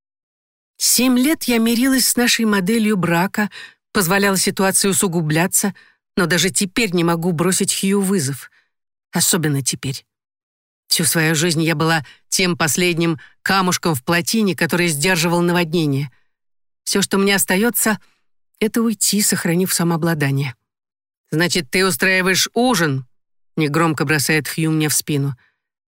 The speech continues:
«Они своего добились». Рывком оборачиваюсь, ещё сильнее покраснев от злости. «Кто такие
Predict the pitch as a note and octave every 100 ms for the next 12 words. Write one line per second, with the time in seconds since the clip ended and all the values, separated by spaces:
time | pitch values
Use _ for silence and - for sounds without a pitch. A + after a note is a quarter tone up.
0 | _ _ _ _ E3 F3+ G#3 - G#3 G#3+
1 | A3 G#3+ A3+ G#3 F3+ C#3 - - _ _
2 | _ _ _ _ _ _ - F3 E3+ -
3 | E3+ D#3 D3+ E3+ - G#3+ G#3+ - - _
4 | - F#3 F#3+ - F#3 F#3 F#3 F3+ - F3
5 | - F3+ F3+ D3+ E3+ D#3 - D#3 C3+ _
6 | _ _ _ _ _ _ - - A#3 B3+
7 | A#3+ C4+ B3+